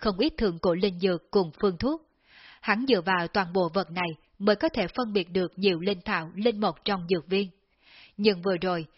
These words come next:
Hàng Lập nhìn kỹ một lần, mấy cái thượng cổ đan phương bên trong có một loại có thể lập tức phối chế tài liệu để luyện chế. Trong đó có một bộ phận tài liệu là mấy thượng cổ linh thảo mới nhận biết này. Một phần tài liệu còn lại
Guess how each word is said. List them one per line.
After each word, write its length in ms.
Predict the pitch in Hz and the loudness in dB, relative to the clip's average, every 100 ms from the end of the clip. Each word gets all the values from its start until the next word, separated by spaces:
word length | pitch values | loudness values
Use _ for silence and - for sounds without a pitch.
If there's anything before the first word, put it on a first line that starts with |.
| _ _ | _ _
Hàng 260 | 226 190 | -2 0
Lập 160 | 180 185 - | 0 -2 -4
nhìn 300 | 180 208 165 | 0 0 0
kỹ 260 | - 196 160 | -2 -2 0
một 140 | 208 165 | -4 -2
lần, 160 | 185 160 147 _ _ _ _ | -2 -4 -10 _ _ _ _
mấy 180 | 208 208 | 2 2
cái 260 | 220 214 - | 2 -4 2
thượng 200 | 240 165 | 0 2
cổ 200 | 196 165 | 0 2
đan 200 | 202 185 | 0 -2
phương 260 | - 202 180 | 0 0 2
bên 160 | 190 160 | 0 0
trong 220 | 202 202 - _ _ | -2 -2 -8 _ _
có 100 | - | 0
một 220 | 269 254 190 | 2 2 2
loại 220 | 196 165 - | 0 -2 -2
có 100 | 302 | 0
thể 140 | 214 | 0
lập 240 | 190 190 - | 0 -2 0
tức 160 | 302 - | -2 0
phối 120 | 208 190 | -2 0
chế 220 | 208 240 | 0 0
tài 200 | 247 175 180 | 0 0 0
liệu 180 | 175 156 | -2 -4
để 180 | 175 190 | 0 2
luyện 200 | 190 175 147 | 2 0 0
chế. 140 | 190 185 285 _ _ - - _ | -2 -2 -8 _ _ -20 -20 _
Trong 200 | 226 175 | 0 2
đó 160 | 185 185 | 0 2
có 140 | 311 | 2
một 220 | 262 196 | 2 2
bộ 140 | 190 175 | 2 0
phận 260 | - 180 160 | 0 -4 0
tài 140 | 196 175 180 | -2 0 -2
liệu 160 | 160 - _ - | -4 -8 _ 0
là 160 | 214 | 2
mấy 180 | 180 254 | 2 -2
thượng 240 | - 196 | 2 0
cổ 160 | 165 180 | 2 0
linh 200 | 208 240 | 0 -2
thảo 200 | 220 170 | -2 -4
mới 260 | 165 190 254 | 0 0 2
nhận 300 | 233 165 170 | 0 0 -4
biết 160 | 285 | -4
này. 260 | 202 175 151 _ _ - - | -4 -6 -8 _ _ -20 -10
Một 180 | 220 220 | 4 4
phần 220 | - 214 175 | 4 -2 2
tài 140 | 202 | 0
liệu 180 | 180 180 | 2 0
còn 280 | - 196 175 | 0 -2 -2
lại 220 | 185 160 | -4 -4